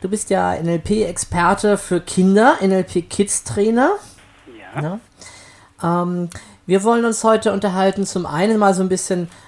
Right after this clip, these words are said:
Speaker 1: auch mit dem Fokus auf unseren Kongress, der ja in, naja, äh, vier, fünf Wochen sind's noch, äh, wieder mal stattfindet. Da machst du ja das Kinderprogramm.
Speaker 2: Ja.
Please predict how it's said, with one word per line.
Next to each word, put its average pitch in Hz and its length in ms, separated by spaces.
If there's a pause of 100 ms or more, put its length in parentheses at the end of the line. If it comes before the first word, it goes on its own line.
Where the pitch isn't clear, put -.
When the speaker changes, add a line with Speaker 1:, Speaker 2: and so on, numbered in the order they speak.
Speaker 1:
auch 170 220
mit 170 100
dem 165 140
Fokus - 360
auf - 160
unseren 143 240
Kongress, - 600
der 202 160
ja 196 180
in, 180 400
naja, 175 480
äh, 165 220
vier, 196 240
fünf 175 240
Wochen 196 240
sind's 190 240
noch, 190 360
äh, 160 200
wieder 160 160
mal 143 160
stattfindet. 220 680
Da 160 80
machst 156 260
du 160 40
ja 147 60
das 135 120
Kinderprogramm. 202 680 (200)
Speaker 2:
Ja. 240 240